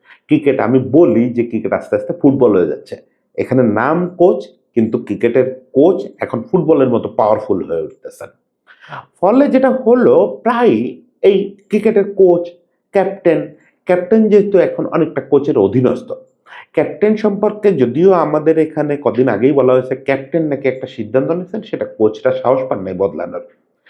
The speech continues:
এটা বাংলাদেশে তো খুবই আজগুবি কথা, পৃথিবীর কোথাওই আর এত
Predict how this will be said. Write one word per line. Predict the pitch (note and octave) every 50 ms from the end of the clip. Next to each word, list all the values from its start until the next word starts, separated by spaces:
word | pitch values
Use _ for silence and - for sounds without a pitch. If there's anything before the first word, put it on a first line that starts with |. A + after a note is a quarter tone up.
| - - - _ -
এটা | -
বাংলাদেশে | F3+ - - G2+ G2 G2 G2 F#2+ F#2+ F#2+ G2 F#2+ G#2 G#2 - G3
তো | F#3+ -
খুবই | - - G3 B3 G#2
আজগুবি | G2 A2+ G#2 G#2 G#2 A#2+ A2+ A2+ -
কথা, | - - - - - - - _ _ - - - -
পৃথিবীর | A#3+ - A#3 G3+ C#3 B2+ -
কোথাওই | A#2 - - - G2 G#2+ A#2+ C3 C3
আর | A2+ G2 - - -
এত | C3+ C3+ C3 - -